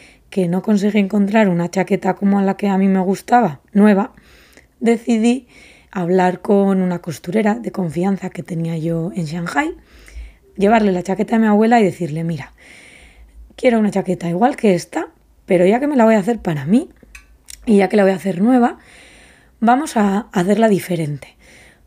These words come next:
Vamos a cambiarle los colores", y me la hice, em, pues sí, verde caqui, verde militar, con los bordes ribeteada en verde pistacho, casi fosforito,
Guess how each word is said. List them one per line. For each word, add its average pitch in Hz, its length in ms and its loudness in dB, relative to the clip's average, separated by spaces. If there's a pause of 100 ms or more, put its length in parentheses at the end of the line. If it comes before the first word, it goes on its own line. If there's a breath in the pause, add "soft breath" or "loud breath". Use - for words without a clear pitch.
(140)
Vamos 202 300 2
a 175 180 -4
cambiarle 180 480 0
los 170 200 -2
colores", 294 720 -4
y 214 120 2
me 185 140 0
la 160 160 -4
hice, 240 440 -2 (500 loud breath)
em, 143 720 0
pues 165 220 -6
sí, - 220 -18 (440 soft breath)
verde 190 520 2
caqui, 202 420 -2
verde 175 300 -2
militar, 175 540 -2 (460 soft breath)
con 240 320 4
los 196 200 0
bordes 220 480 0
ribeteada 190 720 0
en 190 180 2
verde 165 240 -2
pistacho, 208 680 -4
casi 185 240 -4
fosforito, 196 640 -4